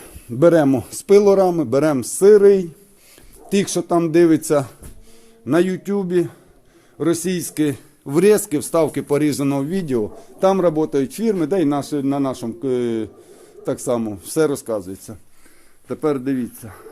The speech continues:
криша, бачите, якого плану має. Оцей прогон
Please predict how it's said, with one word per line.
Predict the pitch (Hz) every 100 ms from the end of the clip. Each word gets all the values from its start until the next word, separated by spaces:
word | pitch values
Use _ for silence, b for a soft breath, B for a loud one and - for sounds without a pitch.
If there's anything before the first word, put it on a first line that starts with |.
| B B - - -
криша, | 160 190 - 147
бачите, | 170 - 135
якого | 123 - 127 120 B B -
плану | 143 135 107 101
має. | 92 80 82 - - - b b b b b b b
Оцей | 135 131 180 175
прогон | - 180 170 226 214